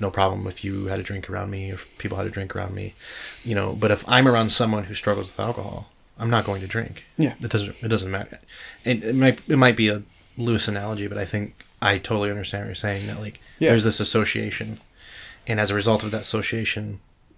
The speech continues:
Speaker 1: you have discerned, rightfully, and recognized that's not a good idea for you to try and redeem that idea into your life because it's, it's,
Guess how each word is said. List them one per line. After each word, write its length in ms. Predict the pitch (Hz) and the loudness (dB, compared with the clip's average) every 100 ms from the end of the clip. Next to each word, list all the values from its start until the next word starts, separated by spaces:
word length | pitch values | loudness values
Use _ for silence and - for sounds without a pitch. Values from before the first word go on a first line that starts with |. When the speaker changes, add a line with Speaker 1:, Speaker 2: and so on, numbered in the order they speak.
| - | -14
Speaker 1:
you 560 | 143 107 104 104 101 - - - - _ _ - - | -10 -2 0 0 -2 -4 -14 -20 -20 _ _ -18 -4
have 200 | 117 98 | -4 2
discerned, 600 | 107 - 156 113 110 - - - - | 2 6 6 6 4 -4 -14 -16 2
rightfully, 400 | 123 127 107 107 | 4 4 -2 -2
and 80 | |
recognized 480 | 104 101 101 104 101 | -4 -4 -4 -6 -6
that's 320 | 101 - - | -6 -4 -6
not 300 | 104 101 101 | -4 -6 -4
a 20 | 98 | -4
good 160 | 101 | -6
idea 260 | 98 98 98 | -6 -4 -6
for 120 | - | -6
you 160 | 98 92 - | -6 -8 -12
to 80 | - | -8
try 220 | - 107 | -2 0
and 120 | 101 98 | -2 -4
redeem 340 | 98 98 98 | -6 -6 -6
that 140 | 98 - | -6 -8
idea 500 | 98 90 101 98 95 - - - - | -8 -6 -6 -6 -8 -14 -18 -18 -4
into 300 | 117 107 - | 0 0 0
your 80 | 98 | -2
life 360 | 95 98 95 - | -2 -4 -8 -10
because 340 | - 98 - | -6 -6 -4
it's, 260 | - - - | -2 -2 -4
it's, 300 | - - | -8 -12